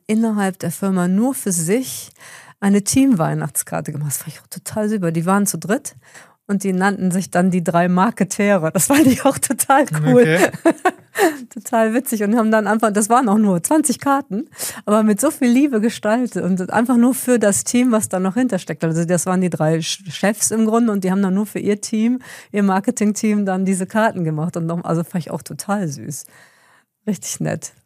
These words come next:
Speaker 1: Dann merkt man ja auch,
Speaker 2: Mhm.
Speaker 1: man muss ja nicht immer nur an Kunden sein. Wie gesagt, Mitarbeiter haben ja auch, ne?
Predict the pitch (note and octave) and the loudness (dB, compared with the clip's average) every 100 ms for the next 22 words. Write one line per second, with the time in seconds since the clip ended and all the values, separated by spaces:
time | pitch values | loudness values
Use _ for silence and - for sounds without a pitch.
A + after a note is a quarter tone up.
0 | _ _ _ _ - F3 F3 E3+ E3+ F3+ | _ _ _ _ -12 -8 -6 -6 -6 -8
1 | - - - F#3 F#3 E3+ E3+ F3+ D#3 _ | -8 -10 -2 -2 0 0 0 -2 -4 _
2 | _ - C#3 C3 D#3+ G3 - F3+ F3+ F#3 | _ -10 -6 -2 0 -2 -2 -2 -2 0
3 | E3+ D#3 E3 C4 A#3 D#3+ D#3 D#3+ E3+ D#3+ | 0 0 -2 -2 0 0 0 0 0 -2
4 | D#3+ D#3+ D#3+ F3 F#3 G3 F#3 F3+ F#3 F3+ | -4 -4 -6 -4 -4 -4 -2 -4 -4 -4
5 | - G3+ F3+ - E3 F3+ G3 | -2 0 -2 -6 -6 -6 -6